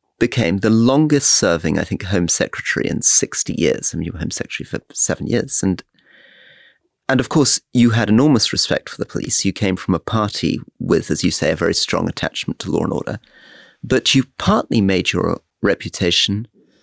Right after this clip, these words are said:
by being quite clear about these things. I think, you know, one of the th-, reasons you first came to my notice was what seemed like a very, very brave speech to the Police Federation. Can you talk us through how you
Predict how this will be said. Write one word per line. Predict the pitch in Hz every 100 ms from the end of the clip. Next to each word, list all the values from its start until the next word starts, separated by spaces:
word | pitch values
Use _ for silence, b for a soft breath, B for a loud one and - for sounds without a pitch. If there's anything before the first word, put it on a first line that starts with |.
| _ _ -
by | 139 139
being | 170 151
quite | - - -
clear | - 156
about | - -
these | - 78
things. | - 82
I | 107
think, | - - - -
you | 120
know, | 90 -
one | 90 117
of | 117
the | -
th-, | - -
reasons | 101 95 90 98
you |
first | 90 98 -
came | 95 87
to | -
my | 95
notice | 98 82 - 92 -
was | 90 - - _
what | 107 107
seemed | - - 151 90
like | 76 -
a | 90
very, | 92 113 131 -
very | - -
brave | - - -
speech | - - - - - - _ _ _ _ _ _ _ -
to | 104
the | 98
Police | 110 98
Federation. | - 104 113 104 - -
Can | -
you | 440 -
talk | 214 202
us | 156 -
through | 131 107
how | 104 127 113
you | 107 107